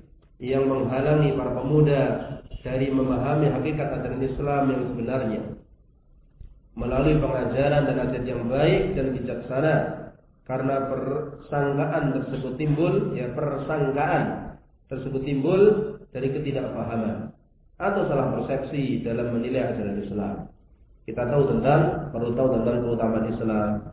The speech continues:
keindahan Islam, ya, dalam berbagai bidangnya. Karena sesungguhnya Islam tidak mengekang kebebasan manusia, tetapi mengatur dan mengarahkan kebebasan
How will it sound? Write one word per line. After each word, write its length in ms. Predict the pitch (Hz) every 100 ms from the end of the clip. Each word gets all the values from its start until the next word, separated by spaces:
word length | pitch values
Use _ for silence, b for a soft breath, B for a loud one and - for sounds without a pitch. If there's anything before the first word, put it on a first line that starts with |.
| - - -
keindahan 500 | 156 131 127 110 113
Islam, 500 | 113 - 117 110 107 110 110 - - - - - -
ya, 120 | 123
dalam 240 | 117 123 131 -
berbagai 480 | 117 107 135 - 120
bidangnya. 480 | 120 113 101 98 - - - - - - - - - - - - - - -
Karena 260 | 127 151 151
sesungguhnya 540 | 151 190 208 208 202
Islam 180 | 190 180 156
tidak 300 | 151 165 208 - - -
mengekang 480 | 160 170 196 185 165
kebebasan 500 | 151 147 151 160 160 147
manusia, 500 | 156 202 - 202 - - - - - -
tetapi 400 | - 131 131 135
mengatur 800 | 127 127 135 135 165 160 156 -
dan 160 | 131 123
mengarahkan 720 | 120 120 131 131 147 165 185 170
kebebasan 560 | 135 131 135 135 180